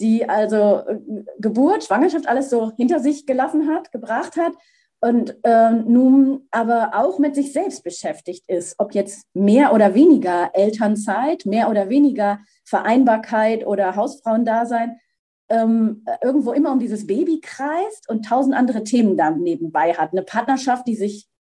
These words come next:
verändert, garantiert. Ein, ein Familiengefüge, wenn schon andere Kinder da sind oder Bonuskinder oder einfach nur Haustiere, was auch immer, wo sich ganz viel verändert. Und, äh, ja, die Frau an der Stelle, ich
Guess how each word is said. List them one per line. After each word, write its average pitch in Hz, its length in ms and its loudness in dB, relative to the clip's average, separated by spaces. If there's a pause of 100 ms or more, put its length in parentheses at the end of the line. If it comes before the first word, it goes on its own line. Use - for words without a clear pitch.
(120)
verändert, 277 500 0
garantiert. 208 560 0 (560)
Ein, 208 340 0
ein 220 140 2
Familiengefüge, 277 1120 0
wenn 208 140 -4
schon 214 160 -8
andere 254 280 -2
Kinder 254 340 0
da 233 240 -2
sind 240 300 -2
oder 156 200 -10
Bonuskinder 214 920 -2
oder 175 180 -2
einfach 214 220 -4
nur 254 200 0
Haustiere, 254 560 -4
was 247 220 -10
auch 262 200 -2
immer, 285 360 2 (500)
wo 240 160 4
sich 233 120 0
ganz 302 220 4
viel 262 340 4
verändert. 262 600 4 (1040)
Und, - 440 2
äh, 131 120 -8 (100)
ja, 214 240 6
die 233 120 0
Frau 262 300 4
an 240 200 0
der 302 160 4
Stelle, 262 560 2
ich 269 280 -2